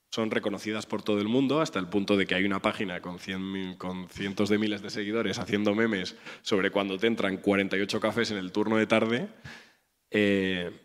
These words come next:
pero, eh, nos hemos quedado en eso, ¿no? Nos hemos quedado en regocijarnos en el círculo vicioso de regocijarnos en la precariedad y en la mierda, en lugar de coger y decir, "Bueno,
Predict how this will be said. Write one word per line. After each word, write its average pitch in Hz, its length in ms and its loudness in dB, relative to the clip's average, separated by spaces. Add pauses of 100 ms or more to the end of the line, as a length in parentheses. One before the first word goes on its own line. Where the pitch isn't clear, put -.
(240)
pero, 131 440 10 (100)
eh, - 220 -10 (240)
nos 113 220 -2
hemos 117 160 -2
quedado 113 300 2
en 107 80 0
eso, 98 240 -2
¿no? 110 120 -2
Nos 113 140 -4
hemos 104 160 -6
quedado 113 200 0
en 104 100 -6
regocijarnos 98 800 -4
en 95 200 -8
el 95 120 -10
círculo 110 400 2
vicioso 110 500 2
de 98 140 0
regocijarnos 101 680 -6
en 107 400 -4
la 107 100 -2
precariedad 110 720 -2
y 135 60 -12
en 117 60 -10
la 107 100 -10
mierda, 123 320 0
en 147 80 0
lugar 104 300 2
de 113 200 0 (380)
coger 110 260 2
y 107 40 6
decir, 98 280 2
"Bueno, 101 320 0